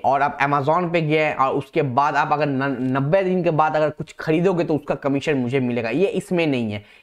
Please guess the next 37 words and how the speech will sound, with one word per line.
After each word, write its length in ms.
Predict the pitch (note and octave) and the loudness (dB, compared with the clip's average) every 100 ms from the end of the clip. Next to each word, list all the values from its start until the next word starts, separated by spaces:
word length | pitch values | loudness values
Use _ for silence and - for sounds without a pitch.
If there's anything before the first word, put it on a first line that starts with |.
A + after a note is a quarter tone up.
| - | -2
ये 120 | G#3+ | 2
आपको 300 | G#3+ G3+ F#3 | 2 0 0
डिजी 320 | C#3 B2+ D3 | 2 2 0
स्टोर 280 | D3+ F3 E3+ | 0 0 0
में 100 | D#3+ | 2
मिल 220 | D#3 D3+ | 2 2
जाएगा, 260 | D3 D3+ D#3 | 2 2 2
ये 180 | D#3 E3 | 2 0
आपको 260 | E3 - | 0 -2
गेट 340 | E3 C3 E3 E3 | -2 0 0 -2
रिस्पॉन्स 460 | D#3 - D#3+ D#3 | -6 -2 -2 -2
में 140 | D#3+ D3+ | 0 0
मिल 120 | D3+ | 2
जाएगा। 360 | D3+ D3 D3+ - - - | 2 0 -2 -4 -18 -4
गेट 160 | D3 G#3 | 0 2
रिस्पॉन्स 440 | G#3+ G#3+ G3+ G3+ | 0 -2 -2 0
में 60 | G3+ | 0
आपको 160 | F#3 F3+ | 0 0
वन 320 | C#3+ F3+ G#3+ | 2 0 0
एटी 220 | G#3 A3 | 0 0
डेज 220 | F3 F#3 | 2 0
का 100 | F#3 | 0
भी, 160 | F#3 F3 | -2 0
वन 240 | D#3 F3 G3 | 0 0 2
ट्वेंटी 280 | G3 G3+ | 0 2
डेज 200 | F#3+ F3+ | 2 0
का 80 | F3+ | -2
कुकी 280 | F3 D#3 D#3 | -4 -4 -2
मिलता 360 | B2+ A2+ G#2+ A#2+ | -2 -2 -2 0
है, 160 | C3 | 0
I 60 | C3 | -2
think। 160 | C3+ G2 - _ _ _ - _ - | -4 -6 -12 _ _ _ -20 _ -2
तो 80 | D3+ | 0
ये 260 | D#3 F#3 | 2 2
है 240 | G3 G3 F#3+ | 2 0 2
वो 180 | E3 E3 D#3 | 0 -2 -2
फंडा। 320 | C3+ A2 | -2 -2